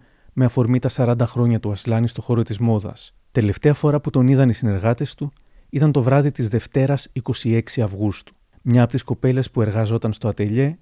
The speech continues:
ανεβαίνει στον τρίτο όροφο που ήταν το σπίτι του για να του δώσει έναν φάκελο. Ο σχεδιαστής ανοίγει λίγο την πόρτα,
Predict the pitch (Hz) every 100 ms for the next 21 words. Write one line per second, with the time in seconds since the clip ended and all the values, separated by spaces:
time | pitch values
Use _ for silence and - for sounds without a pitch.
0 | - 113 113 120 120 - 110 117 - 98
1 | 107 - 131 123 120 107 - - 113 _
2 | 151 127 127 117 120 120 113 120 113 -
3 | 110 - 98 - - _ _ 104 - 104
4 | 101 - 127 120 127 113 107 107 101 95
5 | 104 110 151